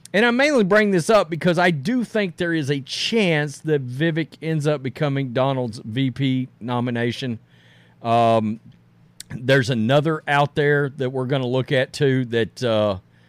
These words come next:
did come out last night and say that she would consider it if, if she gets asked. I really like her, I think, as a governor, but I don't, here's the problem.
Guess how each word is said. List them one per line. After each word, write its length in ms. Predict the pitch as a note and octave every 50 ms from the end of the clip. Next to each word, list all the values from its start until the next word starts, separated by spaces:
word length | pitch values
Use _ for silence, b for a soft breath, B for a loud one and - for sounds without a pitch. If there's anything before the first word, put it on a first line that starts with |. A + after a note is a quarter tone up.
| b b b b b -
did 260 | A2+ B2+ D#3 E3+ D3
come 200 | - - D3+ C#3
out 200 | C#3 C#3 C3+ C3+
last 380 | A#2+ B2+ C3 C3+ C3 A#2+ - -
night 380 | C3+ C3 C3 B2+ B2 A#2+ B2 -
and 200 | - B2 A2+ G#2
say 280 | - - C#3+ C3+ B2+ B2+
that 220 | A#2+ A#2 A2 A2+ -
she 200 | - - B2 A#2
would 140 | A#2 A2 -
consider 600 | - A#2 G2+ - - - D#3+ D3 C#3 C#3 C3 B2+
it 160 | B2 B2+ - _
if, 220 | - A#2+ A#2 G#2 G2 - _ _
if 260 | - A2+ A2+ G2 - -
she 200 | - - B2+ A#2+
gets 240 | B2 A#2+ G#2 - - -
asked. 540 | B2+ C3+ C3 A#2+ G#2+ G#2 G#2+ - - - - b b b b b b b b b b b b b b b b b b b b b b b b b b -
I 120 | E3 D#3
really 360 | F3 G3 A3+ B3+ B3+ B3 A3+ G3+
like 320 | F#3+ F#3 F#3 G3+ G3+ -
her, 180 | - G3+ G#3 F3+
I 100 | D#3+ D3+
think, 320 | - - G3 F#3+ E3 F3+
as 140 | E3+ D3+ B2+
a 100 | C#3+ C3
governor, 720 | A#2+ G2 G2 A#2+ D3 D#3+ F3+ F#3 A3+ G#3+ A3 A3+ A3+ G#3
but 260 | E3 D3 D#3 E3 -
I 140 | B2+ D3 D3+
don't, 640 | D3 C3+ G#2+ F#2+ F#2 - B2+ C3 D#3 E3+ F#3 F#3 - - _ _ B B B B B B B B B B B - G#2+
here's 420 | G#2+ A#2+ C3+ C#3+ G3 B3 B3 -
the 140 | - E3 D3
problem. 560 | - - F3+ E3+ D3+ C3+ A2 A2+ A#2 A#2+